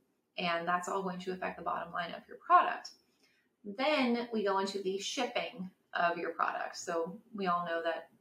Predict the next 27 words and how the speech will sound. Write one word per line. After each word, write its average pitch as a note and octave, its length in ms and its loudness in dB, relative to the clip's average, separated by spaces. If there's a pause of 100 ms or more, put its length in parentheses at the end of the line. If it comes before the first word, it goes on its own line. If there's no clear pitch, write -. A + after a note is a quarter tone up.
(140)
you G3 160 -4
can F#3 180 -6
expect - 640 -4
to D#3+ 320 -2 (120)
incur E3+ 280 -4
shipping E3+ 340 -8
costs D3+ 320 0
when D3+ 80 -12
you're D#3 100 -14
selling - 260 -10
products C#3+ 340 -6
online. F#3 500 2 (480)
When E3 180 -8
you D#3 160 -8
have - 240 -6
remote - 380 -8
buyers, F3 560 2
you're D#3 160 -2
going - 160 -8
to - 80 -10
have E3+ 160 -2
to - 60 -14
ship - 260 -8
the - 80 -14
product - 380 -4
to E3+ 180 0
them. D3+ 140 -2